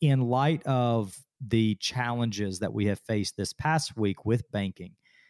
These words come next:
um, I think it's gonna be very interesting to see how the feds perceive that information and what they ultimately believe is the right next step.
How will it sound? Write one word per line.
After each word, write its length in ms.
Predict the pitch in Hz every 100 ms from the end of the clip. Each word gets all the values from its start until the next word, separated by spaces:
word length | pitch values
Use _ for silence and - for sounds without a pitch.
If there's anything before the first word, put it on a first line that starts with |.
| _ -
um, 360 | 113 113 104 101
I 120 | 110 117
think 220 | 123 110
it's 160 | 113
gonna 200 | - 117
be 160 | 107 110
very 320 | 104 113 104
interesting 500 | 107 107 104 - 107
to 80 | 101
see 380 | 117 - 110 104
how 260 | 87 113 110
the 140 | 101
feds 340 | - 107 98
perceive 520 | - - - 113 107 92
that 160 | 101
information 640 | 107 98 104 92 101 - 135
and 140 | 104
what 180 | 95 -
they 240 | 98 90 - _ _ -
ultimately 440 | 123 117 107 101
believe 380 | 95 95 104 92
is 140 | 87
the 120 | 92
right 340 | 90 95 98 95
next 380 | 98 92 - -
step. 380 | - 98 107